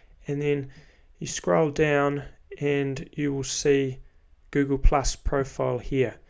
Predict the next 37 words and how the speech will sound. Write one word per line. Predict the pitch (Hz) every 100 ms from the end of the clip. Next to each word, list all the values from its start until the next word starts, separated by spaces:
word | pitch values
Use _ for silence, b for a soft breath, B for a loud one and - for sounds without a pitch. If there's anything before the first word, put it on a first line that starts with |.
| B B B B 165 -
and | 156 143 185
you | 160
just | 156 143 -
paste | - 156 131 -
in | 165 151 165 196 156 - - - - - _ - _ 151 - _ _ _
that | - 147
address. | 139 165 165 131 - - -
See | - 147
how | 143
it's | -
got | 160 -
the | 135
About | 120 - 139 143 - - 151
tab | - 139 135
at | 135
the | 139 143
end | 190 220
there? | 233 247 233 - _ B B B B B B
So | - 139
make | 139 139
sure, | - 147
making | 135 135 135
sure | - 143
it's | 123 -
the | 127
About | 120 127 127 - - - - -
page | - 127 120 -
that | - 123 123
you | 120 117
are | 117 113 117 135
using. | 120 117 113 107 - B B B B B B B B - - _ -
Honestly, | 156 156 160 - 151
it's | 143 143 -
as | 131
simple | - 151 143 143
as | 131 -
that. | 127 127 123 -